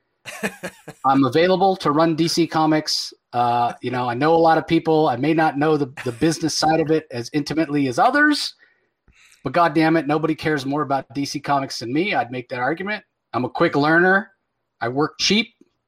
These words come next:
Speaker 2: So
Speaker 1: <laughs>
Speaker 2: hit me up. Hit me up on Twitter.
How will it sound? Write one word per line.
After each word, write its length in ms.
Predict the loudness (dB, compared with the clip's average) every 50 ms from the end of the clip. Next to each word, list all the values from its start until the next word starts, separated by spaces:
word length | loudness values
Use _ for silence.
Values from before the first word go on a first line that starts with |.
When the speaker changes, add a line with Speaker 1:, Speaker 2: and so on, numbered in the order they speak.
| _ _ _ _ _ _ _ _ _
Speaker 2:
So 500 | -6 -2 0 2 2 2 0 0 -2 -6 -8 -8 -8 -8 -8 -8 -8 -8 _ -8 -8 -8 -8 _
Speaker 1:
<laughs> 680 | _ _ _ _ _ _ _ _ _ _ _ _ _
Speaker 2:
hit 200 | -2 -2 -2 2
me 120 | 2 2 4
up. 280 | 4 4 2 0 -4 -14 -12 -8
Hit 140 | -6 -2
me 100 | -2 0
up 140 | 0 0 0
on 100 | -2 -2
Twitter. 460 | -2 -2 0 0 0 0 -2 -6 -12